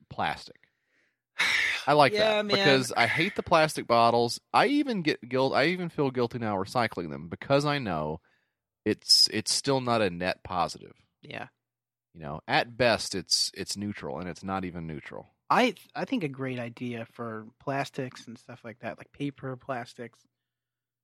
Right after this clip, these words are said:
Speaker 2: um, kind of recyclable trash like that. Just dig a big pit in the backyard,
Speaker 1: Mm-hmm.
Speaker 2: burn it, cover that pit up with dirt, and just repeat that process.
Speaker 1: That's not bad.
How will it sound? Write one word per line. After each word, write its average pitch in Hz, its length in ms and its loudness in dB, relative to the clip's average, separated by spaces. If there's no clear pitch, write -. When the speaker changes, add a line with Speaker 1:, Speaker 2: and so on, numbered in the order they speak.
Speaker 2:
um, 117 500 -10
kind 139 160 0
of 123 80 -6
recyclable 123 520 -8
trash 120 300 -4
like 113 120 -14
that. 127 240 -10
Just 123 160 -10
dig 147 180 2
a 151 180 4
big 139 440 -6
pit 147 280 -2
in 131 100 -10
the 120 80 -10
backyard, 131 560 -8
Speaker 1:
Mm-hmm. 120 80 -16
Speaker 2:
burn 160 240 0
it, 123 140 -10
cover 151 260 2
that 127 200 -2
pit 165 180 2
up 120 160 -4
with 120 120 -10
dirt, 165 280 -2
and 120 80 -14
just 117 140 -14
repeat 120 440 -12
that 110 180 -8
process. 110 440 -10
Speaker 1:
That's 147 140 -8
not 190 140 2
bad. 139 260 4